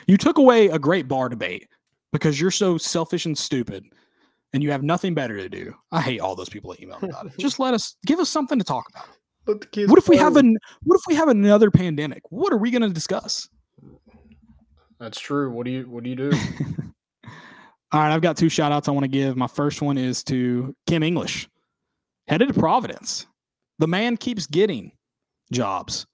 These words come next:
Speaker 1: Keep getting, keeps getting promoted.
Speaker 2: We'll see you in a few years.
Speaker 1: I hope so. I like Kim English a lot. He, he's done pretty good at George Mason. Now gets the chance to go to the Beast. Uh, I mean, it's hard to argue, especially the way they're playing right now, the, the best conference in college basketball.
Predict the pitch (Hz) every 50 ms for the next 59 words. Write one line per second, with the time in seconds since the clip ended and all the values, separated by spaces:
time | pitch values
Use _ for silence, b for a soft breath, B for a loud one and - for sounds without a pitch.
0 | _ _ _ _ _ _ _ _ _ _ _ _ _ _ _ _ _ _ _ _
1 | _ _ _ _ _ - - 170 156 160 190 185 151 143 123 - 202 196 - -
2 | 220 214 185 185 180 170 135 123 131 120 - - - _ _ _ _ _ _ _
3 | _ _ _ _ - _ _ _ - 127 - - 180 165 151 135 120 - 123 117
4 | 110 110 107 107 107 - - - _ _ _ _ _ _ _ _ _ _ _ _
5 | _ _ - 135 127 143 185 180 - - 175 147 - - _ - 123 139 160 151
6 | - - 151 147 147 151 143 - - 127 127 135 127 113 92 120 127 127 135 135
7 | 151 151 147 - 156 147 143 151 156 156 139 147 151 151 143 135 135 139 151 147
8 | - 165 160 156 - b b b b b b b b b 139 139 151 151 151 -
9 | - 143 - - 147 143 147 135 - 135 131 135 139 131 120 113 120 120 135 156
10 | 151 - - - - - - _ - - 113 110 110 110 107 107 104 98 - 123
11 | 120 120 117 117 - - - - - - 135 135 139 135 135 127 123 131 135 131
12 | 127 127 127 - - 139 127 123 - 127 123 123 123 123 120 120 117 - 127 123
13 | 123 120 117 113 110 120 120 113 110 110 107 - _ - - 113 117 113 113 -
14 | - 135 123 120 - 123 113 - 117 113 - 107 104 104 110 110 104 104 107 -
15 | - 113 104 104 104 -